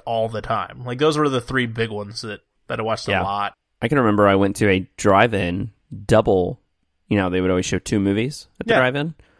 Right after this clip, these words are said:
Speaker 2: And it was,
Speaker 1: Well, I
Speaker 2: uh,
Speaker 1: got the con-,
Speaker 2: independ-
Speaker 1: I never went to a drive-in, but yeah, I got the concept.
Speaker 2: What?
Speaker 1: We didn't have
Speaker 2: Yeah,
Speaker 1: any.
Speaker 2: they, they'd always do back-to-back. And, uh, I went to a, a showing of, I can remember it was on a summer night, and I went to a showing of Independence Day, followed by Twister.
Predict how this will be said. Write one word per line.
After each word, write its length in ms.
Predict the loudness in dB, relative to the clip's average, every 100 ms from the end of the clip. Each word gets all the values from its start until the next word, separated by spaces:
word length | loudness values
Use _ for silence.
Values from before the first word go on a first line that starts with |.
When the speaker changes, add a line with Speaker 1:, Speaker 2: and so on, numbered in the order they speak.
| _ _ _
Speaker 2:
And 140 | -2 0
it 80 |
was, 340 | 2 0 -2 -8
Speaker 1:
Well, 120 | 2 4
I 120 | 4
Speaker 2:
uh, 40 |
Speaker 1:
got 160 | 2 0
the 100 | 0
con-, 100 | 2
Speaker 2:
independ- 260 | 2 2
Speaker 1:
I 80 | 0
never 240 | 2 2 2
went 140 | 0
to 60 | -2
a 40 |
drive-in, 440 | -2 -2 -4 -8
but 160 | -10 -8
yeah, 120 | -6
I 60 | -4
got 140 | -6
the 40 | -8
concept. 300 | -10 -6 -2
Speaker 2:
What? 280 | -2 -2 -12 _ _ _ _ _
Speaker 1:
We 140 | 2
didn't 180 | 2 2
have 120 | 0
Speaker 2:
Yeah, 100 | 0
Speaker 1:
any. 100 | -2
Speaker 2:
they, 160 | -2 -4 -4 -20 _ _ -6
they'd 160 | 0
always 200 | 2 2
do 100 | 0
back-to-back. 680 | 0 0 -2 -2 -2 -2 -10 -4
And, 260 | -2 0
uh, 300 | 0 -2 -2 -6 -14 _ _ _ _ -6
I 100 | -2
went 160 | -2 0
to 120 | 0
a, 320 | 0 0 -2
a 40 |
showing 480 | -2 -2 -2 -2 -6 -4
of, 340 | 0 0 0 -6
I 60 |
can 100 | -4
remember 220 | -2 0 -2
it 40 |
was 100 | -4
on 80 | -6
a 40 |
summer 300 | -6 -4 -2
night, 300 | -2 -4 -6 -4
and 100 | -4
I 40 |
went 180 | -4 -4
to 80 | -6
a 40 |
showing 280 | -2 -2 0
of 340 | -2 -2 -6 _ _ _ _ _ _ _ -8
Independence 480 | -8 -4 -4 -4
Day, 300 | -4 -4 -4 -10 _
followed 400 | -6 -2 0 0
by 120 | -2
Twister. 500 | -2 -6 -6 -10 -10